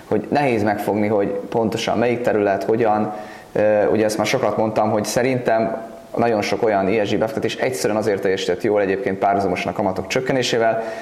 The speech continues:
mert befixált bevételek voltak, szerződések a megújuló energiacégekben, és ezeknek a cash flow-knak az értéke ma magasabb lett akkor, amikor a kötvényhozamok csökkentek és az alternatívák romlottak. Ugyanez a folyamat megint csak látszik, hogy az S and P ötszáz is relatív alulteljesítő,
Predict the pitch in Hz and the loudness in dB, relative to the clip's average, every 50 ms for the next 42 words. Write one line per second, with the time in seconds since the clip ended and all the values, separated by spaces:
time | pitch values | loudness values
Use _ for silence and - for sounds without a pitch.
0 | - - - - 110 104 - 139 120 - 117 98 - - - 87 87 90 - - | -12 -8 -4 0 0 2 2 2 2 0 0 -2 0 0 2 4 4 4 2 0
1 | - - 120 110 110 107 104 104 95 95 92 - - 95 87 - - 90 - - | 0 0 2 2 2 2 2 2 2 2 2 0 0 0 0 0 -2 -4 -2 0
2 | 117 104 107 113 113 95 90 95 95 - 101 - 87 92 110 113 117 113 110 107 | 2 2 2 2 0 2 2 2 0 0 -2 -2 -2 0 2 2 2 2 2 2
3 | 104 101 98 101 101 101 98 101 - - 98 101 98 95 104 101 101 98 101 - | 2 2 2 2 2 0 0 -2 0 0 0 2 2 2 2 2 2 2 0 -2
4 | - - - - - - - - - - - 123 117 117 101 98 104 104 - - | -6 -10 -12 -12 -8 -6 -4 -4 -4 -2 -2 0 2 2 0 2 0 0 0 -2
5 | - - - 113 110 - - 98 95 107 92 98 98 110 113 113 113 117 110 107 | -2 -2 0 -2 -2 0 -2 -2 -2 -2 -2 0 0 2 2 2 2 0 0 0
6 | - 107 104 92 110 110 107 90 82 - - 82 80 85 78 - - 107 - - | 0 0 0 2 2 2 2 0 0 0 0 0 0 0 0 0 0 -2 0 0
7 | 113 101 104 107 - 117 107 107 - 98 92 - 87 85 101 92 101 92 92 - | 0 0 0 0 0 -2 -2 0 0 -2 0 -2 -2 -2 -2 -2 -2 -2 -2 -2
8 | - 104 92 - 85 85 90 85 - 90 117 120 104 92 90 80 85 90 85 - | -2 -2 -2 -2 -2 -4 -4 -4 -4 -4 -2 0 0 0 0 0 -2 -2 -2 -2
9 | 101 87 90 87 - - 98 87 87 85 80 - - - - - - - - - | 0 0 0 0 0 0 -2 0 0 -2 -2 -2 -4 -6 -6 -6 -8 -16 -16 -16
10 | - - - 151 151 151 147 147 143 143 143 147 143 143 143 135 139 143 135 117 | -14 -6 -2 0 0 2 2 2 2 0 2 2 2 2 2 2 2 2 2 2
11 | 113 110 107 - 110 123 107 101 98 101 - 104 110 101 104 113 117 - - 101 | 2 0 0 0 0 2 2 2 2 0 0 0 0 2 2 2 0 0 0 0
12 | 101 98 98 95 95 95 101 98 92 - - 107 95 90 - 85 104 123 147 143 | 0 2 0 0 0 0 0 0 0 0 0 0 0 0 0 0 2 2 2 2
13 | - 143 135 127 - 135 123 127 - 127 127 127 127 127 | 2 2 2 2 0 -2 -2 0 2 0 0 0 -2 -8